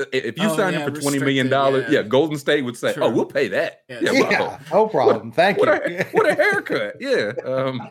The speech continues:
Speaker 1: <laughs> um,
Speaker 2: Oh yeah, Grant
Speaker 1: so
Speaker 2: Williams. Grant, Wi-, yeah, we talked about Grant Williams. That's a good one.
Speaker 3: Grant Williams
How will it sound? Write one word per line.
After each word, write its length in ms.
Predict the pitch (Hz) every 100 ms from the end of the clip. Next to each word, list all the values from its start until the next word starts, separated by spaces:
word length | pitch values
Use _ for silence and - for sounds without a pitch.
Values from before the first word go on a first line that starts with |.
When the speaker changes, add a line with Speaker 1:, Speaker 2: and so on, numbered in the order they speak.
| -
Speaker 1:
<laughs> 1600 | - - 135 _ - - - - - - - - - _ 131 -
um, 220 | 139 120 127
Speaker 2:
Oh 60 |
yeah, 140 | 214 220
Grant 300 | 185 190 190
Speaker 1:
so 60 | 185
Speaker 2:
Williams. 540 | 226 208 151 127 123
Grant, 280 | 160 165 175
Wi-, 160 | 185 175
yeah, 160 | 208
we 100 | 180
talked 280 | 131 151 143
about 220 | - 139
Grant 260 | 135 143 131
Williams. 440 | 135 165 123 107
That's 260 | 120 143 151
a 60 | 131
good 200 | 113 98
one. 160 | 87
Speaker 3:
Grant 220 | 113 135
Williams 560 | 127 117 98 98 -